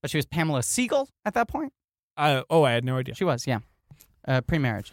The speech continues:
Speaker 1: Uh, she's credited as Pamela Siegel. Um, anyway, yeah, she plants herself there, plays all the songs. Uh, very quickly,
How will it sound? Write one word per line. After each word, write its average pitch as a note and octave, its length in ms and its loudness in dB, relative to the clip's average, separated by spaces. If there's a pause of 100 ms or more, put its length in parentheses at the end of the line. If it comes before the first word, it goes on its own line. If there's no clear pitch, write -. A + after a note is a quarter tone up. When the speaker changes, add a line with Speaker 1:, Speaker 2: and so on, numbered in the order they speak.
Speaker 1:
Uh, B2+ 140 -2
she's - 160 -8
credited B2+ 260 -4
as G#2+ 60 -10
Pamela F#3+ 340 -4
Siegel. C3 420 -4 (420)
Um, C#3 600 2
anyway, G3+ 320 2
yeah, D#3+ 140 2
she A3+ 180 -6
plants A#3+ 260 -2
herself - 240 0
there, F#3 260 0
plays F#3+ 340 -2
all E3+ 120 2
the E3 100 -2
songs. C#3 600 -2 (380)
Uh, D3+ 160 4
very G#3 340 0
quickly, F#3 640 -4